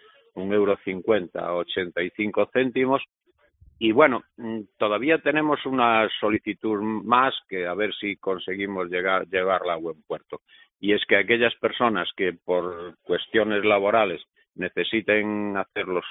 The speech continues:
cuatro viajes en bus, estamos viendo aún a ver si, si esas, si esa tarjeta puede tener todavía alguna rebaja.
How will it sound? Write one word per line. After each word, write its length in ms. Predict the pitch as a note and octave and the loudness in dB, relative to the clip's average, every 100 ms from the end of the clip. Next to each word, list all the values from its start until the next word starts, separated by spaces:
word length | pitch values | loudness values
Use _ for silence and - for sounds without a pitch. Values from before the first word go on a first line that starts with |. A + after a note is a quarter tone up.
| - | -2
cuatro 440 | A2+ G#2+ - G2 | 2 2 2 -2
viajes 380 | G2 G#2 - F#2+ F2+ | 0 0 -2 -8 -8
en 160 | F#2 | -6
bus, 200 | B2 B2 G2 | -4 -6 -8
estamos 440 | - G2 G2 F#2 | -4 -4 -4 -4
viendo 300 | G#2+ G#2+ F#2 | -2 -2 -2
aún 260 | G2 G#2+ F#2 | -2 -4 -4
a 60 | |
ver 160 | F#2 F#2 - | -4 -4 -6
si, 160 | F#2 - _ _ _ - - | -8 -10 _ _ _ -18 -4
si 160 | G#2 | 2
esas, 600 | G#2+ - G#2+ G2+ G2+ F#2+ - - - - | 2 4 4 6 6 2 -2 -14 -16 -4
si 100 | G#2 | -2
esa 360 | G2+ G#2+ G2 F2 | 0 2 2 2
tarjeta 500 | F#2+ F#2 - F#2+ F#2+ | 0 0 -2 0 0
puede 320 | F2+ G2 F#2+ F2+ | 0 0 0 0
tener 360 | F2+ F#2+ F2 | -2 -2 -4
todavía 540 | - F2+ F2+ F#2+ F2+ F2 | -2 0 0 2 2 2
alguna 380 | F2 F#2 F2+ | 0 -2 -2
rebaja. 420 | D#2+ D#2 D2+ - | -2 -4 -6 -12